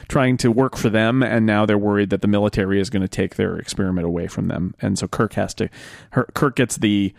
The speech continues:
the garbled message from her and, uh, that they're taking Genesis. "Why are you taking Genesis?"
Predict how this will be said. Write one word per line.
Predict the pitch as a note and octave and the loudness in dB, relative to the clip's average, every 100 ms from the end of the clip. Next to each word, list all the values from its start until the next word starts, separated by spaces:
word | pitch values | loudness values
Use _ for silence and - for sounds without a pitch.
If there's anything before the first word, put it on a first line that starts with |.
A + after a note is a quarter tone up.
| - - _ | -14 -20 _
the | A#2+ | 0
garbled | C#3+ D3 B2+ | 2 2 2
message | B2 A#2 C3 A2+ | 2 2 0 0
from | B2 A2+ | -2 -2
her | - A2 G2+ F#2+ G2 - - _ _ | 0 2 2 0 -2 -10 -20 _ _
and, | A#2+ G#2+ G2+ F#2+ F#2+ | 0 2 2 0 -2
uh, | - G2 F#2 F2+ | 0 0 2 0
that | G2 F#2+ | 0 0
they're | G#2+ | 0
taking | - C3+ A#2+ A2+ | 2 0 2 0
Genesis. | C3 A#2 A2+ - F#2 - | 2 2 2 2 2 2
"Why | G#2+ A2 | 2 4
are | A2+ | 4
you | A#2+ C3 C#3+ | 4 4 4
taking | C#3 A#2+ A#2 | 2 2 2
Genesis?" | A2+ A2 A2 - G2 - | 2 2 2 0 -2 -2